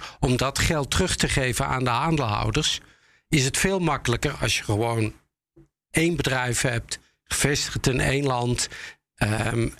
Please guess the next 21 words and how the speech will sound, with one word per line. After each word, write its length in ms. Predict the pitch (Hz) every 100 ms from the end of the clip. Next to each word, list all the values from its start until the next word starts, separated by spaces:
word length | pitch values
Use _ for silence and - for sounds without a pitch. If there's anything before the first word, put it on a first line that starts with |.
| _
één 260 | 131 139 151
juridische 580 | 123 127 135 113 - 101
vorm. 540 | 104 123 131 127 143 - - - -
Dus, 380 | 156 180 - - -
ehm, 420 | 143 127 123 123 117 _ - _ _ _ _ _ _ _
toen 180 | - 180
ze, 220 | - 147
zeg 280 | 127 151 -
maar, 140 | 139
al 180 | 151 170
die 160 | 151 147
tikken 380 | 190 180 165 135
kregen 540 | 156 139 123 - -
en 200 | 127 120
wisten 580 | 151 220 - - 110 95 - _ _ -
dat 220 | 127 131
die 140 | 139
dividendbelasting 960 | 113 139 123 131 160 139 123 117 - 123
in 80 | 120
Nederland 640 | 120 120 113 113 - - - _ _ -
voorlopig 880 | - 135 156 190 180 127 - -